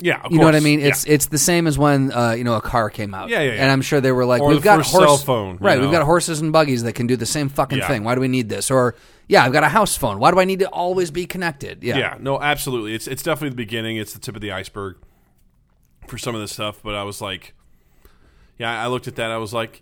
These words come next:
Speaker 1: "Ah, c-, come back to me when you have something that's really gonna make my life convenient. This is a minor convenience."
Speaker 2: It's a minor convenience, but again, I think what, what is interesting is it's bleeding edge technology.
Speaker 1: Yeah.
Speaker 2: Like that, it is, it is the start of something
Speaker 1: Literally.
Speaker 2: that is <laughs> literally, it's bleeding edge.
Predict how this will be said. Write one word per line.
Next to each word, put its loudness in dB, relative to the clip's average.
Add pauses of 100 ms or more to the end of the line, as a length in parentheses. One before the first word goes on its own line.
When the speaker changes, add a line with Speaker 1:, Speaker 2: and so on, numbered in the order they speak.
Speaker 1:
"Ah, 0 (260)
c-, -20 (600)
come -2
back 2
to -8
me -2
when 0
you 0
have -2
something -6
that's -8
really -2
gonna -8
make -10
my -10
life -10
convenient. -14
This -10
is -10
a -4
minor -8
convenience." -18
Speaker 2:
It's -2
a 2
minor 0
convenience, 0
but 2
again, 0
I -4
think -8
what, -4
what 0
is -4
interesting -6
is -6
it's -10
bleeding 0
edge -8
technology. -8
Speaker 1:
Yeah. 0
Speaker 2:
Like -4
that, 2
it 2
is, 2
it -2
is 0
the -4
start 0
of -2
something 0
Speaker 1:
Literally. -2 (140)
Speaker 2:
that 0
is -4
<laughs> 0
literally, 6
it's 0
bleeding 2
edge. -6